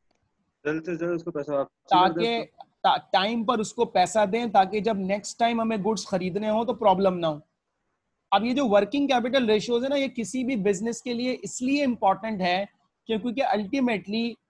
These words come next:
Speaker 2: inventory, receivables और payables को मिलाकर हमारा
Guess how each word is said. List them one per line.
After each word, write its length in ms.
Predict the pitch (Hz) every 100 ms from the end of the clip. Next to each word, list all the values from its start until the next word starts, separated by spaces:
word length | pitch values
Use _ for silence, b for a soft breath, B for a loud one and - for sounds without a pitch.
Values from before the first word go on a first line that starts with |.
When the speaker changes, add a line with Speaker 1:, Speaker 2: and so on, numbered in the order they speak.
| _
Speaker 2:
inventory, 760 | 196 196 196 202 190 240 277 359 - _ _ 160
receivables 960 | 180 - 214 220 220 247 277 285 - -
और 160 | 202 214 214
payables 560 | 214 220 214 247 247 -
को 160 | 269
मिलाकर 840 | 240 202 196 196 220 233 208 202 208 - _ -
हमारा 520 | 185 185 190 202 226